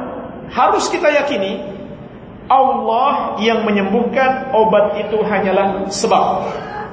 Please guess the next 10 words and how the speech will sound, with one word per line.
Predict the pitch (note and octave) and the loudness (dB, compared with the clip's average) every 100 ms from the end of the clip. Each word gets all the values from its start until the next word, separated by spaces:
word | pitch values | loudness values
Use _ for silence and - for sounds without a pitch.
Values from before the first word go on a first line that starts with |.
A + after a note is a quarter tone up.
| - | -6
Jadi | - D#4+ G4 | -2 0 2
tidak | F#4+ F4 | 2 2
masalah. | C#4+ - - - - - - - - - - - | 2 2 -2 -6 -10 -12 -16 -16 -16 -16 -16 -10
Tidak | B3+ B3+ | 0 2
masalah | B3+ E3 C#4 D4 | 4 2 2 2
dia | B3 B3 | 2 2
minum | C4+ C4+ | 2 0
obat | B3 A3+ - - - - - - F#3 | 2 2 2 0 -4 -8 -10 -12 0
dengan | B3 C4 C4 B3 | 2 4 2 2
keyakinan | B3 B3 B3 - E4 E4 - - | 4 4 2 -2 -2 -4 -6 -10